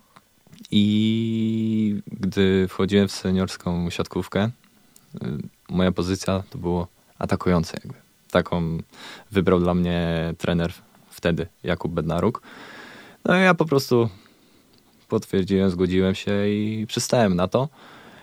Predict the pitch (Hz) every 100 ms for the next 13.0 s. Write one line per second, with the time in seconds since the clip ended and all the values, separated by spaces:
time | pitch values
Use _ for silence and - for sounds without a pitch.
0 | _ - 117 113 120 123 127 127 123 123
1 | 123 107 113 - - 123 127 - _ _
2 | _ - 101 101 92 104 101 98 98 98
3 | 95 95 95 98 - _ _ _ - -
4 | 92 92 - 90 87 87 87 87 87 87
5 | 87 - 92 98 110 92 - 90 95 139
6 | - _ _ _ _ _ _ _ - -
7 | - - - 101 101 98 101 98 95 92
8 | - 95 95 101 95 95 - - - -
9 | 127 - 92 90 85 82 90 90 95 92
10 | 92 90 92 90 92 92 90 92 92 92
11 | 92 87 85 95 - 95 92 87 82 80
12 | 87 95 98 98 - 92 - 95 104